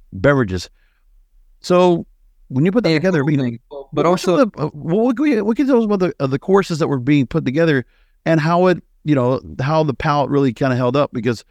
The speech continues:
Speaker 1: I'm noticing right now, okay, they had hemp cookies and foie gras,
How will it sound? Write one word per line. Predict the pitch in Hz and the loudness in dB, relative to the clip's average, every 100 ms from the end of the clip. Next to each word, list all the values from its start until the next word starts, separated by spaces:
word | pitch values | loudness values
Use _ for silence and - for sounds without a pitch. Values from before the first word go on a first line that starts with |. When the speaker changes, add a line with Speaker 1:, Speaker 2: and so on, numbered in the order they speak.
| _ _ | _ _
Speaker 1:
I'm | 151 165 | -2 2
noticing | 226 220 | 2 4
right | 208 | 2
now, | 180 165 | 2 0
okay, | 156 143 | 0 0
they | 123 | 0
had | 143 143 120 _ _ _ _ | 0 -2 -4 _ _ _ _
hemp | - 220 | -2 0
cookies | 254 226 202 | 2 2 2
and | 180 - | 2 0
foie | 147 143 | 0 0
gras, | 123 90 71 | 2 -2 -2